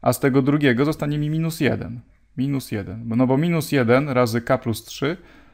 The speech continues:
to będzie to wyrażenie, które miałem tutaj. No i piątka jest na początku, no bo piątkę wyciągnąłem już na samym początku i tylko ją przepisywałem.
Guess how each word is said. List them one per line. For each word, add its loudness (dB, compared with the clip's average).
to -2
będzie 2
to 0
wyrażenie, 4
które -2
miałem 2
tutaj. -6
No 6
i 4
piątka 4
jest -6
na -2
początku, 0
no 2
bo 2
piątkę 2
wyciągnąłem 4
już 0
na 2
samym 4
początku 2
i 0
tylko -2
ją 4
przepisywałem. -2